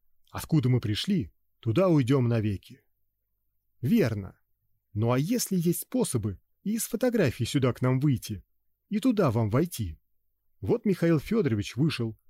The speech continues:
и вполне выглядит живым нормальным человеком. А теперь вы с ним туда войдете. Ничего сложного, если разобраться. Для вашего деда столь же невероятной казалась идея о том,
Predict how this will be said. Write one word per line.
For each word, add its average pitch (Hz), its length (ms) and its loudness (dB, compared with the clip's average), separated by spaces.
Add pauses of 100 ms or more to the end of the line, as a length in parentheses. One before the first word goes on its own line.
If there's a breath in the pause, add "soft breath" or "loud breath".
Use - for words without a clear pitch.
(140)
и 110 60 -6
вполне 110 400 -2
выглядит 175 380 0
живым 139 280 2
нормальным 123 420 2
человеком. 123 600 -2 (560)
А 104 120 -4
теперь 226 260 -2
вы 196 80 2
с 175 100 -4
ним 185 120 4
туда 139 280 2
войдете. 107 560 -2 (520)
Ничего 226 420 0
сложного, 92 600 -4 (280)
если 117 380 0
разобраться. 117 680 -2 (640)
Для 104 160 -2
вашего 120 320 0
деда 120 400 -2 (300)
столь 240 320 -2
же 202 140 -2
невероятной 180 560 2
казалась 165 440 0
идея 156 280 2
о 143 40 -2
том, 143 340 0